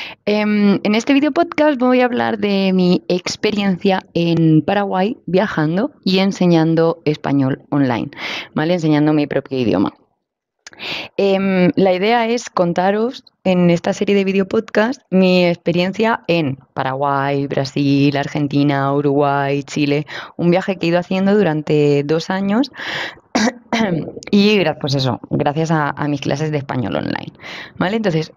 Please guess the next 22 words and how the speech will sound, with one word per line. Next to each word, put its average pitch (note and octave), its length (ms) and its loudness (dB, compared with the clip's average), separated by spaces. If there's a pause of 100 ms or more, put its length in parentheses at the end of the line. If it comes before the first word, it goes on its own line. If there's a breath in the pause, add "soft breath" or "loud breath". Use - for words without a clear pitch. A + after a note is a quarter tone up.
os F#3 100 -4
quiero G3+ 220 -2
contar G#3+ 260 -2
en F3 140 2
este F3 180 -2
video G#3+ 200 0
podcast - 460 -4
cómo G3 200 -2
fue F#3+ 120 -2
mi F#3 100 2
experiencia, F#3 420 -2
y - 20 2
me C#3+ 80 4
vas C3 120 0
a C#3 40 -6
perdonar D#3 260 -2
que C#3 80 0
tengo C3 140 0
la C#3 60 0
voz C#3 120 -4
un C#3+ 100 -6
poco C#3 440 -4